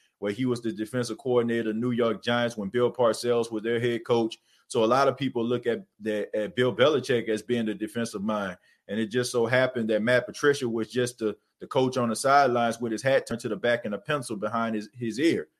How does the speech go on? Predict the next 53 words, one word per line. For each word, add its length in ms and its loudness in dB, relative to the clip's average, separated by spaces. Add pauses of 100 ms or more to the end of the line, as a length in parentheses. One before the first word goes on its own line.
That 100 0
was 160 -6
kinda 260 0
what 160 -2
he 80 -4
was 200 -6
known 320 -2
for. 320 0 (400)
But 120 -6
he, 160 -2
he 180 -2
had 220 4
a 80 0
job. 340 2
He 80 -4
got 200 2
an 60 2
opportunity 800 -2 (180)
to 80 -16
coach 260 0
the 80 -8
Detroit 380 2
Lions, 400 0
and 180 -4 (340)
they 100 -2
haven't 260 2
really 200 2
been 200 -2
that 220 0
good, 300 0
man. 280 -6
And, 140 -6
um, 280 -6 (140)
I'm 120 -10
questioning, 640 0 (340)
uh, 220 0
the 120 -2
N 100 2
F 200 0
L, 220 4
and 100 -2
I'm 80 -4
questioning 460 0
this 180 -2
organization 680 -2
because 280 -4
I 80 2
look 220 -2
at 140 -2
people 240 -6
like 220 0
Jim 200 -4
Caldwell, 720 0